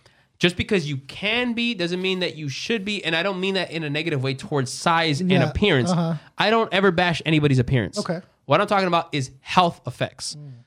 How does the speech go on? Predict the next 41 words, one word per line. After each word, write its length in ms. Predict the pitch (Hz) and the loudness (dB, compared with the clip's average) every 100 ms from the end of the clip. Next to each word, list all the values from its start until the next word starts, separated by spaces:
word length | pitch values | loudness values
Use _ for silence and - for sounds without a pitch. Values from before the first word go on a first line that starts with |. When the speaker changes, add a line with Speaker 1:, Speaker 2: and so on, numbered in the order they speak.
| _ _ - | _ _ -2
Speaker 1:
I 120 | 180 | -2
think 200 | 214 170 | 0 -2
people 220 | 185 160 | -2 -2
should 320 | 127 - 285 294 | -4 -2 -4 -4
strive 420 | - 190 185 180 | -6 -2 -2 -2
for 120 | 160 | -4
a 160 | 139 143 | -4 -6
healthier 500 | - 151 147 135 113 | -6 -6 -6 -6 -6
lifestyle. 720 | 120 151 170 - 110 90 156 | -4 -4 -4 -4 -6 -4 -2
Speaker 2:
Mm-hmm. 260 | 175 170 175 _ | 0 -2 -4 _
Speaker 1:
What, 220 | 160 170 - - | 0 0 0 -4
like, 200 | 175 170 - | -2 -2 -6
there 240 | 135 220 285 | 0 2 4
are 400 | 254 262 156 - _ _ - _ - | 4 4 2 -2 _ _ -20 _ -8
two 200 | - 185 | 0 4
hundred 240 | 190 165 | 4 2
and 120 | 131 127 | 0 4
fifty 300 | 185 180 170 | 2 4 2
pound 480 | 147 160 147 143 - _ _ _ 135 | 4 4 2 0 -4 _ _ _ -2
men 240 | 127 139 | 2 2
and 280 | 143 285 247 | 0 0 2
women 340 | 139 127 202 - _ _ 139 | 4 2 0 -6 _ _ 2
that 160 | 151 | 2
are 140 | 143 123 | 4 0
healthy. 600 | - 165 160 - - - - | -2 -2 -2 -4 -14 -14 -6
Speaker 2:
Mm-hmm. 200 | 175 151 139 | -4 -4 0
Speaker 1:
Why? 280 | 151 202 247 | 2 2 0
Because 340 | 175 175 143 | -2 0 0
of 160 | 160 147 | 0 2
their 120 | 139 | 2
bone 380 | 120 131 156 160 | 2 0 0 0
structure, 320 | 175 165 156 | -4 -4 -4
their 140 | 135 | -4
body 340 | 120 131 156 156 | 0 2 2 0
type, 300 | 170 160 143 | 0 0 0
whatever, 240 | 143 127 | 0 4
Speaker 2:
Mm-hmm. 220 | 190 190 | 4 4
Speaker 1:
right? 80 | 196 - _ | 2 -4 _
You 120 | 165 | -2
can 140 | 180 185 | 0 0
have 420 | 156 196 208 | 0 0 0